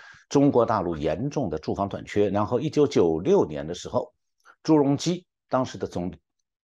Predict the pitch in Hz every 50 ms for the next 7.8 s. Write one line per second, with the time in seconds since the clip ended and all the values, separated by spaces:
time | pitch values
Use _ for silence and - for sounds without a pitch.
0 | _ _ _ _ - - - - - _ - 98 95 92 85 80 78 76 71 64
1 | 65 - - - 135 135 - 131 120 101 87 85 95 92 - 95 78 82 - -
2 | - 143 139 139 113 82 85 - - - 113 - - - - _ _ - 156 160
3 | 156 156 - 165 165 160 147 - - - - 107 123 - 80 85 90 - - -
4 | 170 160 - - - - - 160 131 - - _ _ _ _ _ _ _ _ _
5 | _ _ _ _ _ _ - 151 143 - 160 190 147 143 123 95 101 127 180 208
6 | 202 151 131 156 156 170 - - - - 175 180 143 98 104 - 143 123 - -
7 | _ _ _ _ _ _ - 160 123 - - 87 87 104 123 120